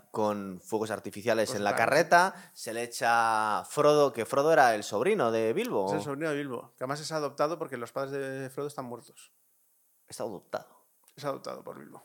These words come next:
Speaker 1: <laughs> Es que lo que sabe este chico. A ver, seguimos. Tiene un poco de mosqueo ya Gandalf. Cuando le va a recibir a la puerta, que está muy gruñón, y dice, "Oye, este tío no ha envejecido".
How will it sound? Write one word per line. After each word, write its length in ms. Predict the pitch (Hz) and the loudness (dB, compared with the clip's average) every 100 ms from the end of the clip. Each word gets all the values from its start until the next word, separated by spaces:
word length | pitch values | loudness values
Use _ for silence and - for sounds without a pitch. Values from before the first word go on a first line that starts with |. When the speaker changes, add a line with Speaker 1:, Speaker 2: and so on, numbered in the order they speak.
| _ _ _ | _ _ _
Speaker 1:
<laughs> 880 | - - - 185 - _ - 185 180 | -16 -14 -12 -12 -14 _ -18 -16 -16
Es 120 | - | -20
que 460 | - - 220 - - _ - 160 233 226 226 - | -16 -6 -6 -6 -12 _ -18 -10 -8 -6 -6 0
lo 120 | 151 | 2
que 140 | 147 151 | 4 6
sabe 200 | 170 220 | 6 6
este 160 | 160 151 | 2 2
chico. 220 | 147 139 | 2 6
A 60 | |
ver, 160 | 151 156 | 6 6
seguimos. 480 | 160 160 147 117 110 - - - - | 4 4 2 0 -4 -10 -16 -12 -4
Tiene 140 | 185 190 | -2 -2
un 100 | 165 | 2
poco 280 | 170 170 | 2 6
de 60 | 151 | 4
mosqueo 380 | 135 123 - 120 | 4 -4 0 2
ya 120 | 110 | 2
Gandalf. 320 | 92 95 90 | 0 -2 -4
Cuando 360 | - 123 131 131 | 2 2 4 4
le 200 | 127 127 | 4 6
va 280 | 139 143 104 | 8 8 6
a 40 | |
recibir 360 | 131 127 123 113 | 2 0 0 4
a 60 | |
la 200 | 104 98 | 4 4
puerta, 420 | 151 185 180 180 165 | 6 4 4 2 2
que 60 | |
está 140 | 135 143 | 2 -2
muy 140 | 143 | -2
gruñón, 300 | 139 139 175 | -2 -2 -2
y 40 | 143 | -4
dice, 120 | 107 | -6
"Oye, 140 | 101 117 | -6 -6
este 160 | - | -8
tío 140 | 98 135 | -6 -4
no 60 | |
ha 20 | |
envejecido". 640 | 151 - 87 202 226 - | -4 -6 -10 -10 -10 -10